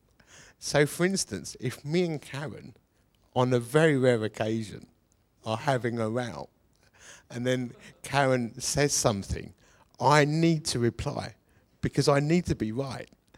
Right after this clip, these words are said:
And then sometimes she'll say something, and I'll even walk out of the room and go, <laughs> quietly,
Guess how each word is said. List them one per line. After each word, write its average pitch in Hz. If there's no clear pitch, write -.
And 127
then 143
sometimes 185
she'll 135
say 139
something, 95
and 131
I'll 139
even 139
walk 135
out 131
of 113
the -
room 127
and 113
go, 107
<laughs> 127
quietly, 147